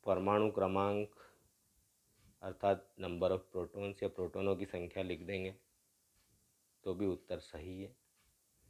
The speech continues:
और नियम लिखें तो भी बात वही है, तत्वों के भौतिक एवं रासायनिक गुण उनके परमाणु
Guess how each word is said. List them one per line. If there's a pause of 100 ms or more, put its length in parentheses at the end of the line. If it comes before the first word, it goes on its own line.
(240)
और
नियम
लिखें
तो
भी
बात
वही
है,
तत्वों
के
भौतिक
एवं
रासायनिक
गुण
उनके
परमाणु